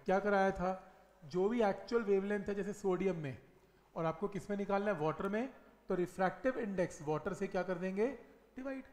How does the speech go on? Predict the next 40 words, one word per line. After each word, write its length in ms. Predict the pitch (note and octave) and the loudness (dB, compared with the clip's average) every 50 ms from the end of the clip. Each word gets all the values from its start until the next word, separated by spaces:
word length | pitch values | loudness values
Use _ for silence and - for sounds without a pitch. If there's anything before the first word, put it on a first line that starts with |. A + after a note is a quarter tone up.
| - - _ _ _ D3 | -20 -20 _ _ _ -8
जिस 240 | D3 A3 A3+ A3 G3+ | -6 -6 -6 -4 -4
medium 320 | F#3 F#3+ F#3+ G3+ G#3 G#3+ | -4 -2 -2 -2 -2 -2
का 80 | G#3+ G#3+ | -2 -2
लैम्डा 340 | F#3 E3+ D#3+ E3 F3+ G3 G3+ | 0 0 -2 -2 -2 -2 -4
निकालना 440 | G3 F#3+ G3 E3+ D#3+ D#3 D#3 F3 | -4 -2 -2 -2 -2 0 -2 -2
है 60 | G#3 G#3 | -4 -4
उसके 240 | - - - G#3 | -4 -4 -4 -4
refractive 460 | F#3 - - - D3 - - - A3+ F#3+ | -4 -4 -6 -8 -8 -8 -4 -6 -4 -4
index 240 | E3+ D3+ D#3 - | -4 -8 -10 -10
से 60 | - A3 | -8 -6
divide 260 | G3+ G#3+ A#3 B3 B3 A#3+ | -2 0 0 0 0 0
कर 120 | A3+ A3 | -2 -2
दो, 160 | G#3 G#3 G#3 G#3 - - - - - - - - | 0 -2 -4 -4 -8 -16 -20 -20 -20 -18 -8 -2
तो 60 | F3 | -2
आपको 280 | D#3+ D3+ D#3 - F#3+ | -2 -2 0 -2 -2
ये 200 | F3 D#3+ F3+ G3+ | 0 2 2 2
पता 240 | G3+ G3+ G3 G3 G#3 | 2 2 0 2 2
है, 220 | G#3 G#3+ - - - F3+ | 2 2 0 -2 -6 -8
refractive 460 | D3 C#3+ - D3+ C#3+ - - F3 E3+ | -8 -6 -6 -6 -8 -6 -6 -6 -6
index 280 | F3 D#3 E3 F#3+ F#3 G3 | -6 -4 -4 -4 -4 -4
पता 220 | - G3 - G#3 | -4 -4 0 2
है, 240 | G#3 G#3+ A3 A3 A3 - | 2 2 0 -2 -6 -8
solve 260 | - F#3 F3+ F3+ F3 | -4 -4 -2 -2 -2
करके 240 | F3+ E3 - - G3 | -6 -8 -6 -8 -8
answer। 320 | G3+ G#3 F#3 - A#3 A#3 - - - _ _ _ _ _ - _ _ _ _ _ _ - | -8 -8 -10 -12 -16 -16 -18 -20 -20 _ _ _ _ _ -20 _ _ _ _ _ _ -12
नहीं 140 | F3+ E3 F3 | -8 -6 -4
तो 160 | E3 F#3 F#3 F#3 F#3 - | -4 -4 -4 -4 -4 -4
टेन 160 | E3+ E3+ E3+ | -4 -4 -4
की 120 | E3 G3+ G#3 | -6 -6 -4
पावर 260 | G3 F3+ F3+ F#3+ F#3 | -4 -4 -4 -4 -4
माइनस 360 | F3 E3+ F3 F3+ F#3 E3 - - | -4 -4 -4 -4 -6 -6 -6 -6
नाइन 180 | F3+ F3+ F3 D3+ | -6 -4 -4 -4
नहीं 180 | D3 E3 F#3+ F#3+ | -4 -4 -2 -2
करोगे 300 | F#3 F#3 F#3+ F#3+ F#3+ F#3 | 0 0 0 0 0 0
तो 100 | F#3+ F3 | -2 -2
नैनोमीटर 440 | D#3 C#3 C#3 C#3 C3+ B2+ - C3+ | -4 -6 -8 -8 -10 -10 -10 -10
में 120 | C3+ C#3+ C#3+ | -12 -10 -12
आंसर 200 | C#3 - - D#3+ | -12 -12 -10 -12
आ 60 | D#3 | -12
जाएगा। 280 | E3 E3+ E3+ - F#2+ | -10 -12 -14 -14 -16